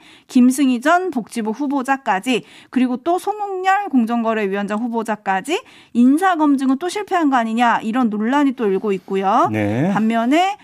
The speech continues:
Speaker 1: 박순애 교육부 장관은 임명장을 받았지만
Speaker 2: 음.
Speaker 1: 칠사팔, 칠사팔팔님,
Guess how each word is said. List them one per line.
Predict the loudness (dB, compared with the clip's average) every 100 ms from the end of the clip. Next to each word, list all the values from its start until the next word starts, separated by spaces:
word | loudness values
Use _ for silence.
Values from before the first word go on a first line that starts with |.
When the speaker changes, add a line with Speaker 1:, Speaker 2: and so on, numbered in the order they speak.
| -20 -8
Speaker 1:
박순애 | -8 -4 0 2 2 2 2
교육부 | 0 -4 -4
장관은 | -2 0 0 0 0
임명장을 | 0 0 -2 -4 -6
받았지만 | -6 -2 -2 -2 -8 -8 -2 2 4 4 2 -2
Speaker 2:
음. | -8 _ _ _ -14
Speaker 1:
칠사팔, | -6 -6 -2 -4 0 -2 -4 _ _ _ _
칠사팔팔님, | -8 -6 -4 -4 -6 -6 -8 -8 -4 -2 -2 -4